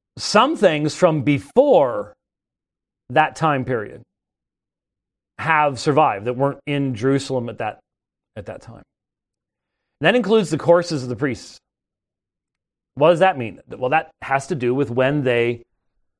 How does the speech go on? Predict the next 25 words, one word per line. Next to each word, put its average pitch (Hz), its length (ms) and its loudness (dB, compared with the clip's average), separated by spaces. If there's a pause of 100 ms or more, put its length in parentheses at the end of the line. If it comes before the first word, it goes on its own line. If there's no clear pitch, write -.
(300)
would 139 240 2
serve 147 640 2 (520)
in 156 520 0
the 135 120 -6
temple. 139 360 -2 (2000)
Well, 101 80 -14
how 151 160 2
does 139 100 0
that 156 160 4
help 131 220 0
us 107 200 -10
in 127 120 -12
regards 117 500 -4
to 123 140 -10
the 107 100 -12
subject 113 540 -6
of 104 300 -10
the 107 60 -14
birth 110 280 -4
of 95 80 -16
Christ? 113 500 -6
Well, 139 800 -14 (420)
think 120 180 -8
about 87 200 -14
it - 80 -20